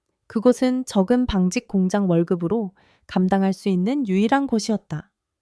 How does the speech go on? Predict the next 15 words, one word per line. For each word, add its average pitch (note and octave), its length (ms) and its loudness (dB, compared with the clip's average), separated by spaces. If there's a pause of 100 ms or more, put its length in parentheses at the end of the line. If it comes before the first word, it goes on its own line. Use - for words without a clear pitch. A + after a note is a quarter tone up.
(500)
그녀는 A#3 400 2
가족에게 A#3 580 0
연락하거나 F#3+ 840 -2 (360)
집에 A#3+ 280 0
갈 A#3 220 4
엄두도 F3+ 500 0
내지 F3 280 -2
못했다. F#3 680 -4 (720)
그들을 G3+ 420 2
자신의 C4+ 460 -2
문제에 G3+ 400 0
끌어들이고 C#4+ 580 0
싶지 - 300 -6
않았기 F3 380 -2
때문이다. A#3+ 720 -2